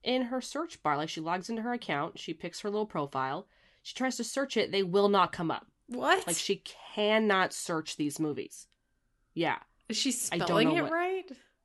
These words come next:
Speaker 1: t-, she was spelling it right. I have no idea what was ha-, like, I call, I call Kimmy, and she, like, l-, you know, logs in. She has Netflix on her iPad. She logs in, picks my mom's profile, searches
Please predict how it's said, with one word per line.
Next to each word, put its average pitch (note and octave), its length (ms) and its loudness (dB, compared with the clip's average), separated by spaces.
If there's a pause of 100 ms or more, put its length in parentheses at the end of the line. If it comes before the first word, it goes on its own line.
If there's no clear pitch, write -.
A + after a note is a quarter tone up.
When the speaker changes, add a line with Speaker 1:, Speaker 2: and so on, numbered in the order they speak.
(240)
Speaker 1:
t-, E3 100 -6
she E3 240 2
was A#3+ 140 2
spelling G#3+ 260 4
it D3 80 2
right. A#2+ 240 -4 (120)
I D#3 120 0
have D#3+ 140 -2
no D3 500 -2
idea D3 640 -2 (480)
what D#3 80 -2
was D#3 100 -4
ha-, D3+ 120 -6 (440)
like, E3 260 -6
I D3 140 -2
call, E3 680 -2
I D#3 100 -4
call D#3+ 240 -4
Kimmy, F#3+ 500 -2
and C#3+ 240 -4
she, D3+ 380 -6 (300)
like, D3 200 -8
l-, D3 120 -8 (200)
you D#3+ 140 -6
know, D3 160 -4
logs D3+ 340 -4
in. E3 220 -2 (540)
She - 160 -6
has D#3+ 200 -4 (220)
Netflix D3+ 280 -4
on D#3 60 -4
her B2+ 60 -2
iPad. G3 460 0
She - 160 -4
logs D3 320 -4
in, E3+ 240 -4
picks E3 260 -10
my D#3 60 -6
mom's D#3 240 -4
profile, F#3 520 -2
searches F3+ 600 -8